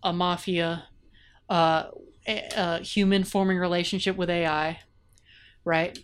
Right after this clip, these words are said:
It has all these things that are, like, thematic elements that you would, maybe would see in a lot of adult things,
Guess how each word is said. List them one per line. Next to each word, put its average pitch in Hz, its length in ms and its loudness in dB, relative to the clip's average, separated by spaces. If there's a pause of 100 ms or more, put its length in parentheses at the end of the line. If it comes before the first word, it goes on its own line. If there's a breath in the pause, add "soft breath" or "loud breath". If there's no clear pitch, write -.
(360)
It 180 40 2
has 226 160 6
all 254 80 2
these 226 240 0
things 185 500 0
that 185 100 0
are, 175 100 0
like, 165 380 -4 (2250 soft breath)
thematic 226 440 6
elements 202 460 2
that 180 260 2
you 190 120 2
would, 175 260 0
maybe 180 380 0
would 170 180 -4
see 180 220 0
in 170 80 0
a 165 60 0
lot 165 160 0
of 156 100 -4
adult 160 360 -4
things, 196 440 -2